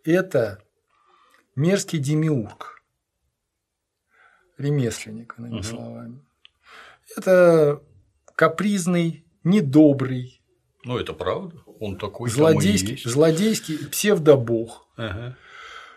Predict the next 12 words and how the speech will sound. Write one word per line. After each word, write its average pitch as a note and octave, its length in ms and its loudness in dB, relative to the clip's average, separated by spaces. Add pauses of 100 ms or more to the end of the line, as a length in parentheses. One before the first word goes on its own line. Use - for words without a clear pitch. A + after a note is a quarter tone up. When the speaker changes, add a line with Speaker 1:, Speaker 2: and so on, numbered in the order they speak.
(100)
Speaker 1:
который F#3 420 2
мучил, F3+ 480 4
терзал E3 680 6
и C#3 500 -4
сводил, D3+ 600 4
разводил, C#3+ 720 2
и, A#2 680 -6
в B2 80 -4
общем, C#3+ 320 -2
он C#3+ 100 2
нехороший. B2+ 680 0 (240)
По-настоящему, D#3 1300 6